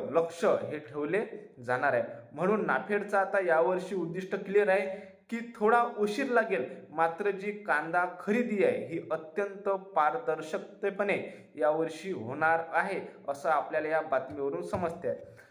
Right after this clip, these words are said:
मात्र याच्यामध्ये ह्या सर्व गोष्टी करत असताना, ह्या नियम अटी लावत असताना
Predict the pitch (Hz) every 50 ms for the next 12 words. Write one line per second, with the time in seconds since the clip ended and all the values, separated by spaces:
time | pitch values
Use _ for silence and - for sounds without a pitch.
0 | _ - - 165 175 170 - 202 202 208 208 208 208 165 165 160 - - 214 202
1 | 208 208 196 196 190 165 190 190 - - - - - 139 156 170 170 180 190 202
2 | 208 - - - 175 165 180 190 190 170 165 165 165 - 190 185 185 180 170 180
3 | 180 139 170 170 170 - 185 190 185 185 175 156 131 120 120 120 135 151 156 170
4 | 165 151 143 147 165 185 202 214 208 202 - 165 160 160 196 180 165 156 147 160
5 | 170 170 170 165 170 170 190 180 180 180 165 135